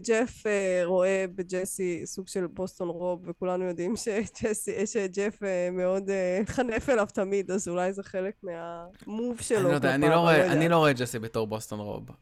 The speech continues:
Speaker 2: אבל... לא יודע, אז, אז ב-,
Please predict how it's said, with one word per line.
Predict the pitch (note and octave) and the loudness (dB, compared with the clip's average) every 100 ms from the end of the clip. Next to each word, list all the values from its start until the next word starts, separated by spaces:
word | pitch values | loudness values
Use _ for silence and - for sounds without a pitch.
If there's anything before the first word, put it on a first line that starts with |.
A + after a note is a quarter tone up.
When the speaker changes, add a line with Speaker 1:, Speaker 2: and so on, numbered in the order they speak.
| _ - | _ -4
Speaker 2:
אבל... | A#2 A2 A2+ G#2 G#2+ G#2 G2+ G#2+ A#2+ _ - | -4 -2 0 2 2 0 -2 -4 -8 _ 4
לא | G#3 | 8
יודע, | G3 E3 | 8 8
אז, | - D#3+ - | 4 2 4
אז | F3 D#3 D#3 | 4 4 4
ב-, | E3 D3+ C#3+ | 6 10 10